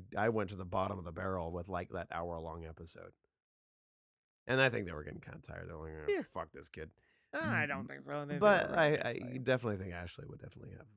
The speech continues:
Speaker 1: a lot of story. And I'm not saying she wouldn't. I, I'm thinking she would have a wonderful amount of
Speaker 2: Yeah.
Speaker 1: stuff to s-, to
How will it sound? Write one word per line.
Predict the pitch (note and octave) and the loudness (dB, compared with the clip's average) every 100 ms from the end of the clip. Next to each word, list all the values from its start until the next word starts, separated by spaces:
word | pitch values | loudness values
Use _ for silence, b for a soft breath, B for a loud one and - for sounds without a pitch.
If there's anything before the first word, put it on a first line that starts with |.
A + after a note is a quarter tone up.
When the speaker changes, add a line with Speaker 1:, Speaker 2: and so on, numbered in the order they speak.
| _ | _
Speaker 1:
a | - | -12
lot | - - | -10 -10
of | |
story. | - - - | -12 -12 -10
And | G3+ A3+ | -8 -6
I'm | A3 | -2
not | G#3+ F3 | -2 0
saying | A2+ F#2+ | -2 -2
she | - | -8
wouldn't. | - - | -12 -6
I, | A#2+ A#2 | -2 -2
I'm | B2+ A#2+ - | -2 -4 -4
thinking | C3+ A2+ | -4 -2
she | G#2 G2+ | -4 -6
would | F#2+ | -6
have | - | -6
a | G2+ | -6
wonderful | G2 G#2 A2+ A#2+ G#2 - - | -6 -6 -2 0 0 -6 -10
amount | - - | -8 -8
of | - | -8
Speaker 2:
Yeah. | |
Speaker 1:
stuff | - - | -10 -10
to | - | -12
s-, | |
to | - | -12